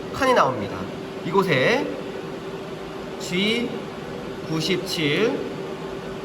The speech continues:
에스팔백,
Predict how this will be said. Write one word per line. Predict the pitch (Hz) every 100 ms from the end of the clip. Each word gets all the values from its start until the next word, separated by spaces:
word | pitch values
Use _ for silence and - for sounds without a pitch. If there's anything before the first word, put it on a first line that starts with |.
| - - - - - - - -
에스팔백, | 135 - 185 208 233 226 - - 180 165 143 127 160 233 - -